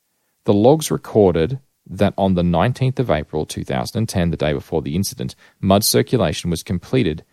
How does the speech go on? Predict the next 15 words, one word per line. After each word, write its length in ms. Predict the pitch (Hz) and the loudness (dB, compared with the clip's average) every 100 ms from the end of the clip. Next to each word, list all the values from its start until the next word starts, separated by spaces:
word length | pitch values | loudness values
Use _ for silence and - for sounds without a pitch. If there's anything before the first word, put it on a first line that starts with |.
| _ - | _ -4
in 160 | 101 | 0
only 260 | 101 92 87 | 2 2 -2
thirty 300 | - 85 85 | -2 -2 0
minutes, 460 | 95 87 - - - - | -2 -2 -6 -10 -10 -8
which 160 | 92 | -4
is 220 | 90 - - | -2 -4 -4
obviously 600 | 92 95 92 - 80 78 - _ | -2 0 0 -2 -2 -4 -6 _
physically 520 | - - 90 80 76 67 | -12 -6 -4 -4 -4 -6
impossible. 600 | 69 - 107 - 65 - _ _ _ _ _ _ | -4 -4 -4 -4 -8 -10 _ _ _ _ _ _
Hence, 500 | 120 104 - - - _ _ _ | 2 2 2 -4 -8 _ _ _
no 340 | 104 101 98 | 2 4 2
full 360 | 95 - 95 90 | 0 0 2 2
single 380 | - 98 87 87 | 0 0 2 0
circulation 760 | - 85 - 80 90 - 80 - | 0 -2 -2 0 0 0 -4 -6
occurred. 520 | - - 62 53 | -8 -6 -4 -4